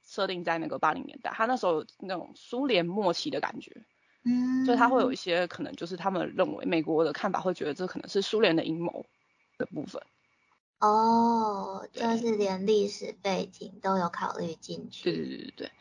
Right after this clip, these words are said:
Speaker 1: 那他新的一季有讲到校园霸凌，就是
Speaker 2: 哦。
Speaker 1: 小女孩要怎么回归就是正常的生-，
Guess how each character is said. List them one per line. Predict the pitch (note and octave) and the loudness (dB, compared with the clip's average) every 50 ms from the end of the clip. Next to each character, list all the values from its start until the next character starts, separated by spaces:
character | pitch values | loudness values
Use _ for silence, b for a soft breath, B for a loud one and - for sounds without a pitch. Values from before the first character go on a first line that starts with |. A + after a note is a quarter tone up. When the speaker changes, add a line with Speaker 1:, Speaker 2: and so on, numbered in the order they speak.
| b b b b b b | b b b b b b
Speaker 1:
那 | C#4+ D#4 | 4 4
他 | F4+ | 4
新 | - - D#4+ E4 E4 | 4 4 2 4 4
的 | D#4 B3 G#3 | 4 4 2
一 | F#3 | 0
季 | F#3 - - B3+ A#3+ G3 - | -4 -6 -8 -8 -6 -4 -2
有 | F#3 F3+ F#3+ | -2 -2 0
讲 | F#3+ - - - | 0 -2 -2 0
到 | - F#3+ F#3 | 2 2 2
校 | F3+ - G3 E3+ | 2 2 0 0
园 | - - - | -2 -4 -2
霸 | - - - - - | -2 -2 -2 -2 -6
凌， | - - - _ _ _ _ _ _ _ _ _ _ | -10 -18 -20 _ _ _ _ _ _ _ _ _ _
就 | - F3+ | -16 -14
是 | E3+ F3+ F3 F3 E3+ F3 F3 | -12 -10 -10 -8 -8 -6 -4
Speaker 2:
哦。 | E3+ E3 D#3+ D#3+ E3 E3 E3+ F3 E3+ E3+ E3+ E3+ E3 E3 | -4 -4 -4 -6 -8 -8 -6 -6 -6 -6 -6 -8 -6 -2
Speaker 1:
小 | D#3+ F#3+ F#3+ A3+ | 2 2 2 2
女 | A#3 G#3+ | 2 0
孩 | G3 F3 F3+ | 0 2 4
要 | F#3+ F3+ F3+ | 4 2 2
怎 | - F#3 | 0 -6
么 | - C3+ D3+ | -10 -8 -6
回 | - E3+ D#3+ | -4 -4 -4
归 | - - D#3 C#3+ C#3+ | -4 -4 -6 -6 -6
就 | - D#3+ D#3+ | -6 -8 -10
是 | - - D3 | -8 -8 -6
正 | - - F3 E3+ | 0 0 0 0
常 | E3+ E3 D#3 | 0 -2 -6
的 | C#3+ - | -6 -8
生-， | - - - - - - | -6 -6 -6 -6 -8 -8